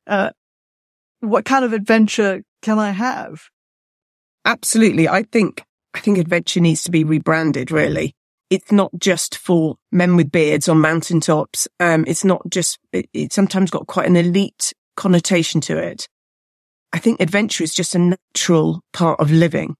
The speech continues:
Speaker 2: And we have somehow engineered it out of our everyday with our rules and our routines and the comfort that we have. Um, we're lucky to have the comfort. I'm not saying we should throw all of our,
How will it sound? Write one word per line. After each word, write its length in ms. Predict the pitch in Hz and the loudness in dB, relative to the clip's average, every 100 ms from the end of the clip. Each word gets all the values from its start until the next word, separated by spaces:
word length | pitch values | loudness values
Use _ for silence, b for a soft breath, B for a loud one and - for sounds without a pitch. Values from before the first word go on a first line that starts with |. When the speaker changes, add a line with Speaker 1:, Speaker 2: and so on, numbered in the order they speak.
| _ _ _ _ _ - | _ _ _ _ _ -6
Speaker 2:
And 220 | 175 170 | -2 -2
we 240 | 175 190 175 | 0 0 0
have 380 | 175 170 165 - | 0 -2 -2 -6
somehow 440 | - 226 190 185 - | -4 0 0 -2 -2
engineered 680 | 202 190 180 190 196 226 190 | 0 2 4 4 6 6 4
it 80 | - | 0
out 260 | - 170 - | 0 -2 -4
of 100 | 180 | -4
our 140 | 165 - | -2 0
everyday 720 | 165 165 156 180 151 147 151 _ _ _ _ _ - | -2 -2 -2 -2 -2 -4 -8 _ _ _ _ _ -2
with 200 | 175 170 | 2 2
our 160 | 156 | 0
rules 580 | 147 175 175 175 170 - - | 2 2 4 2 0 -2 -2
and 100 | 165 | 0
our 140 | 151 | 2
routines 960 | 160 156 - 196 180 165 165 165 160 - | 0 -2 0 2 4 6 6 4 0 -6
and 360 | - 165 160 - _ _ _ _ _ | -2 2 2 0 _ _ _ _ _
the 140 | 175 196 | -2 -2
comfort 800 | - 262 311 - 156 113 - - _ - | 0 0 0 0 -4 -4 -8 -14 _ -12
that 180 | 165 180 | -4 -2
we 260 | 170 160 | 2 2
have. 360 | 156 160 160 160 _ _ _ | 2 0 -2 -4 _ _ _
Um, 340 | 170 165 160 - | -6 -2 -4 -4
we're 180 | - 151 | -2 0
lucky 260 | 196 - 214 | 0 0 -2
to 80 | 180 | 0
have 200 | 254 175 | 0 -2
the 60 | |
comfort. 320 | - 165 - | -2 -4 -4
I'm 120 | - 190 | -2 0
not 160 | 202 | 0
saying 260 | - 175 165 | 0 0 2
we 80 | 170 | 0
should 200 | - - | -4 -8
throw 300 | - 185 170 | -2 2 4
all 120 | 170 | 2
of 80 | 156 | 0
our, 140 | 151 | -4